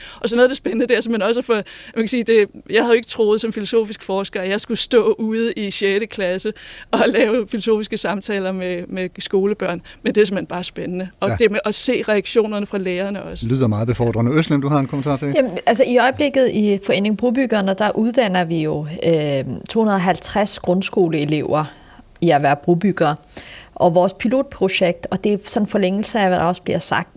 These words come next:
Speaker 3: altså, det var simpelthen så interessant, hvordan for eksempel lærerne også lukker ned for samtaler.
Speaker 1: Mm.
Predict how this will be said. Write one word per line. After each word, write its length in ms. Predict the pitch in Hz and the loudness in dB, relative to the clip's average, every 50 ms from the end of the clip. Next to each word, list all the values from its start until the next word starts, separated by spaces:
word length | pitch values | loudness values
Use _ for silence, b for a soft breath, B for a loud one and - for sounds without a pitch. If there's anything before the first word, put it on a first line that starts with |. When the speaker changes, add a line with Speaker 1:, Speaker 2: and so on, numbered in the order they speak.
| - - - | -10 -6 -6
Speaker 3:
altså, 100 | 185 - | -2 0
det 80 | - 208 | 2 2
var 120 | 208 226 | 2 2
simpelthen 280 | 214 - 262 247 240 233 | 0 0 0 0 0 0
så 80 | - 233 | 0 -2
interessant, 580 | 214 202 - - 202 - - 240 226 208 208 | -2 -2 -2 -2 -4 -2 -2 -2 -2 -4 -2
hvordan 400 | - 208 196 196 196 202 202 226 | 0 0 0 2 2 0 0 -2
for 100 | 220 - | -2 -4
eksempel 380 | 220 - - - - 175 190 175 | -6 -4 -2 -2 -2 -2 0 2
lærerne 460 | 190 190 185 160 170 196 208 233 - | 4 4 4 4 4 2 0 0 0
også 200 | - 196 185 - | -2 -4 -4 0
lukker 260 | - 196 190 185 196 190 | 2 2 2 4 2 2
ned 240 | 185 208 285 370 381 381 | 2 4 4 4 2 2
for 80 | - 180 | 0 -2
samtaler. 680 | 175 - - 117 - - - - - - - - - _ _ B B B | -2 0 -2 -4 -4 -6 -8 -8 -8 -8 -8 -12 -16 _ _ B B B
Speaker 1:
Mm. 180 | B 233 220 196 | B -2 -2 -2